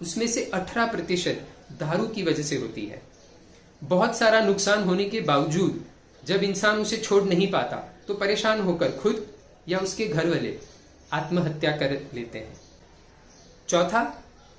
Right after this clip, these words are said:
टीबी और अन्य संसर्गजन्य बीमारियां। दारू की वजह से शरीर की रोग प्रतिरोधक क्षमता कम हो जाती है।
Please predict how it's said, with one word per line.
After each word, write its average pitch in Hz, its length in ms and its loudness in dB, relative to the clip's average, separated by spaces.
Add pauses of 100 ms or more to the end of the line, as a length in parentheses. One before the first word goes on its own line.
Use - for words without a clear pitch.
(1300)
टीबी 226 440 0 (420)
और 185 180 4
अन्य 208 680 2
संसर्गजन्य 196 840 2
बीमारियां। 127 500 2 (1040)
दारू 165 240 4
की 240 180 -2
वजह 214 220 2
से 254 440 2
शरीर 190 320 2
की 240 180 0
रोग 208 320 6
प्रतिरोधक 208 540 2
क्षमता 190 560 0 (180)
कम 208 140 4
हो 180 140 4
जाती 123 320 0
है। 107 160 -10